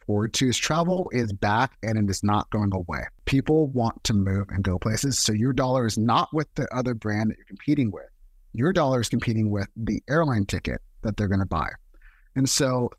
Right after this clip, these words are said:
thinking creatively about seasonality and timing of when you start pushing products,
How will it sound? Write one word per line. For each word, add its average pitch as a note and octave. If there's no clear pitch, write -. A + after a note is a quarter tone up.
thinking G#3
creatively A#2+
about G2+
seasonality G#2+
and G2
timing G#2
of G2
when G#2
you A2+
start G#2
pushing G#2
products, F#2+